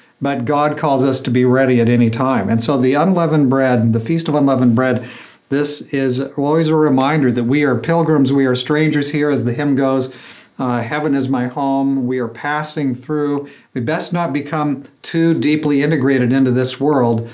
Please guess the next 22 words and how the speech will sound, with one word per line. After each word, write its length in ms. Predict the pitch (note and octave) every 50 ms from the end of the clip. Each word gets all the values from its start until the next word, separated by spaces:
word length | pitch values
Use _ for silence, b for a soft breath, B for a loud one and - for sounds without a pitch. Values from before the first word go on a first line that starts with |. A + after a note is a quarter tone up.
| B B B B
This 200 | B2+ C#3 C#3+ -
world 320 | - C#3 C#3 C#3 C#3 C3 B2
is, 220 | A#2+ A#2 A2+ A#2
is 400 | - C3+ A#2+ A2 - - A2 G#2+
soon 320 | - - - D#3 D3+ D#3 D#3
going 180 | D3+ C#3+ C3
to 60 | B2
be 140 | A#2 B2 A#2+
dramatically 600 | G#2+ A#2+ B2 A#2+ B2+ C3 C#3 C#3 C#3 - B2+ A#2+
changed. 640 | A#2 A#2 - D3 C#3 C3+ B2+ A#2+ A#2 A2 A2+ A2+ B B B B B B B B -
Uh, 300 | C#3+ C#3 C3 C3 C3+ C3+
are 240 | E3 D#3+ F3 F#3+ F#3+
we 400 | F3 F3+ F3+ F3 F3+ F3 E3+ C#3
just 320 | A#2+ D3+ E3+ E3 - -
sort 220 | E3+ E3 E3 E3 D#3
of 340 | C#3+ C3 A#2+ - - - _ _ _ _ _ _ _ -
doing 260 | C3+ D#3+ F#3 F#3+ F#3+
the 80 | F3+ F3
minimum, 680 | E3+ F3 F#3+ G3 G3+ A3 A#3 B3 B3+ A3+ - - - -
or 340 | D#3+ D3+ D3+ D3+ D3+ D3 D3+
are 300 | D#3 D3+ D#3 D#3+ D#3+ D3
we 360 | D3 D3+ D3 D3 C#3+ C#3+